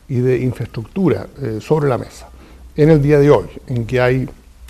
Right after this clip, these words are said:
fuerzas que se oponen a la globalización, que están proponiendo el proteccionismo, eh, nos parece de la mayor importancia. Desde luego, Chile, como China,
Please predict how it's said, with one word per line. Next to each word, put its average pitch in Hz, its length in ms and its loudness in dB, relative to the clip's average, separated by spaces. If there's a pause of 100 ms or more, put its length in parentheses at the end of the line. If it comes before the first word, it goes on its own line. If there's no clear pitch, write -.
(100)
fuerzas 151 420 0
que 123 340 -6
se - 100 -12
oponen 139 360 0
a - 20 -2
la 127 100 0
globalización, 120 840 -4 (380)
que 117 100 -12
están 131 240 2
proponiendo 127 580 -2
el 120 60 -6
proteccionismo, 110 760 -6 (460)
eh, 131 300 0
nos 139 160 -2
parece 135 480 0 (100)
de 127 140 -4
la 127 80 -2
mayor 120 320 -4 (140)
importancia. 117 680 -8 (460)
Desde 127 160 -2
luego, 175 320 2
Chile, 190 440 0 (380)
como 165 240 0
China, 120 400 -4